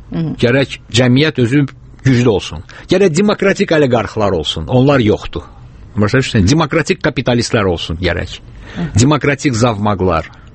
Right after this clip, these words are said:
Speaker 2: Yoxdur onlar.
Speaker 1: Demokratik zavmaqların olması üçünsə, yəqin ki, uzun illər boyu rəqabətli iqtisadi mühit olmalıdır, eləmi?
Speaker 2: Ya elə,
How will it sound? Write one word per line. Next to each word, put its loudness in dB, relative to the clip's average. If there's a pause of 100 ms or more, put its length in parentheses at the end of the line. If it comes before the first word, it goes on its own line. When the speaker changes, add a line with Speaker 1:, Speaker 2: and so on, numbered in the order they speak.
(140)
Speaker 2:
Yoxdur 2
onlar. -12 (1500)
Speaker 1:
Demokratik 2
zavmaqların 2
olması 2
üçünsə, 2
yəqin 2
ki, 0
uzun 2
illər 2
boyu 4
rəqabətli 2
iqtisadi -2 (100)
mühit 2
olmalıdır, 2
eləmi? 2
Speaker 2:
Ya 2 (160)
elə, 0